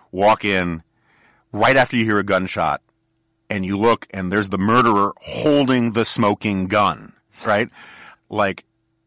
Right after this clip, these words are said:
there's very few criminals are sent to jail based on the smoking gun theory, <laughs> right? It's like,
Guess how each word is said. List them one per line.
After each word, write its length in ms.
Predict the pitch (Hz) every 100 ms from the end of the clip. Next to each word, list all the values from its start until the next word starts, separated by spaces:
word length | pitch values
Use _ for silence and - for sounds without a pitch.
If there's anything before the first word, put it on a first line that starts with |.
| _ _ _ _ _ _ _ _ _ -
there's 800 | 110 104 107 117 135 135 113 110
very 880 | 135 131 131 117 123 175 190 185 170
few 240 | - 156 131
criminals 560 | 139 117 87 - - _ _ _ _ _ -
are 220 | 107 107
sent 300 | - 135 123
to 80 | 113
jail 460 | 104 104 87 73 - 101
based 320 | 117 117 -
on 120 | 101
the 60 | 92
smoking 380 | 117 104 107 95
gun 280 | 104 113
theory, 400 | 113 156 170 196 - 113
<laughs> 200 | 104 -
right? 200 | 113 120
It's 260 | 113 - 120
like, 300 | 110 101